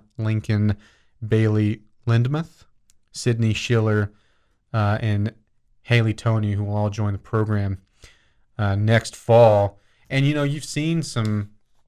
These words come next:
N I L commitment over in that program, too, and with, uh,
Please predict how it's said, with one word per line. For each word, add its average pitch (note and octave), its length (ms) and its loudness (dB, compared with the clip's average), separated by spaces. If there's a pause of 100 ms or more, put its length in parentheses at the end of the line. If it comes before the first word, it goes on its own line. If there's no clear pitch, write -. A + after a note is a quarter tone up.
(420)
N B2+ 120 2
I A2 140 2
L A2+ 120 0
commitment A#2 400 -6
over A2 160 -2
in G#2+ 80 -2
that A2+ 160 -2
program, A2 400 0
too, A#2 320 0
and A2 100 0
with, A2 220 -4 (560)
uh, G2+ 320 -2